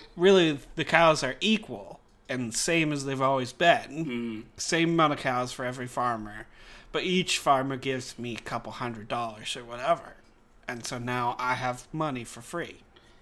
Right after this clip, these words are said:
Speaker 2: Uh, kind of.
Speaker 1: That's the plan.
Speaker 2: Um, first of all, I think, I think this plan really is off on a rocky start because I, I think you're underestimating the fact that a cow farmer would know exactly how many cows they have.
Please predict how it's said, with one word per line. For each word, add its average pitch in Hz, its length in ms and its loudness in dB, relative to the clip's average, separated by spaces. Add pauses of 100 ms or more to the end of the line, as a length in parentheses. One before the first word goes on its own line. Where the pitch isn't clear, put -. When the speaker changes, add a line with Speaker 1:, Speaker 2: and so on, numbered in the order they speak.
(960)
Speaker 2:
Uh, 151 340 -4 (300)
kind 269 260 -4
of. 143 260 -4 (760)
Speaker 1:
That's 156 240 2
the 160 80 -2
plan. - 400 -6 (320)
Speaker 2:
Um, 151 580 0 (400)
first 226 300 -2
of 196 60 -4
all, 165 60 -4
I 147 100 -2
think, 160 440 -2 (680)
I 143 80 -4
think 156 360 -2
this 151 200 -4
plan 139 400 -4
really 135 380 -4
is 127 300 -12
off 123 220 -2
on 123 120 -4
a 117 60 -2
rocky 113 280 -6
start 110 300 -8
because 113 340 -10
I, 123 140 -6 (180)
I 123 60 -8
think 151 360 -2 (520)
you're 139 140 0
underestimating 139 600 0
the 120 60 -4
fact 120 300 -6
that 120 140 -6 (100)
a 135 60 -4
cow 147 280 -2
farmer 120 360 -4
would 110 160 -8
know 110 180 -8
exactly 113 840 -8
how 120 140 -10
many 110 120 -8
cows 113 260 -8
they 107 100 -8
have. 98 360 -10